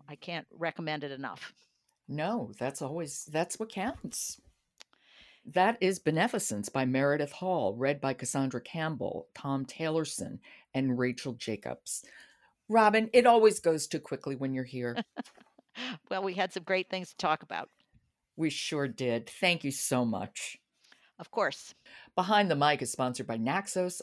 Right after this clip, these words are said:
Speaker 2: Audiobooks. Lew Wallace's Ben-Hur, A Tale of the Christ, could be said to be the first American blockbuster.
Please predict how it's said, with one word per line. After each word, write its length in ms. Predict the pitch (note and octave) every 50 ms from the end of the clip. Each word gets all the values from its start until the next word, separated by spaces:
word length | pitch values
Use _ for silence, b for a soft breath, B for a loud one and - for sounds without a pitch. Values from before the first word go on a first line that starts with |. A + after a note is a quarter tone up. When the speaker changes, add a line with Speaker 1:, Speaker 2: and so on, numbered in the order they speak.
| -
Speaker 2:
Audiobooks. 920 | C#3 B2+ A#2+ A#2 G#2+ - D3+ - - - - - _ - - - - - B B B B B B B -
Lew 160 | D3+ F#3 B3+
Wallace's 680 | G#3+ F3 D#3+ F#3 G3 F#3 F3 - - B2+ A#2+ A#2 A2+
Ben-Hur, 880 | A2 - D3 D#3 D#3 D#3+ D3+ C3+ C#3+ D3+ D#3 D#3+ D3+ C3+ A#2+ A2+ F#2 - -
A 80 | C3
Tale 340 | A#2+ - - D3 E3 D#3+ E3
of 120 | D#3+ C#3+ -
the 100 | B2+ -
Christ, 600 | - - D#3 C#3 C3 A2+ A2 A2 - - - -
could 260 | - - B3+ C4 - -
be 100 | B3 A#3+
said 440 | A3+ - - E3 C#3+ B2+ A#2 A#2
to 100 | - -
be 140 | B2 B2+ B2
the 120 | B2 C#3+ -
first 580 | - - - - E3 E3 F#3 G3+ - - - -
American 600 | F3+ E3+ D#3 C#3+ C#3 C3+ C3+ C3 - D3 C3+ B2
blockbuster. 800 | A#2 B2 A#2 A2+ A2+ - - - - - - - - - C2 A#1+